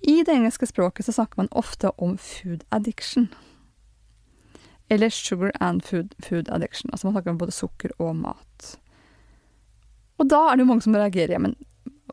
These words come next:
kan man være avhengig av mat? Altså, alle må jo ha mat.» Ja, det er helt riktig, og det er det som gjør det her,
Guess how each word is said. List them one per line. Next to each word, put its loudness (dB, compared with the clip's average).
kan 2
man 4
være 2
avhengig 4
av 6
mat? 2
Altså, 2
alle 2
må 2
jo -2
ha 0
mat.» 2
Ja, 0
det -6
er -14
helt -6
riktig, -4
og 0
det 4
er 0
det -6
som 2
gjør -6
det -8
her, -10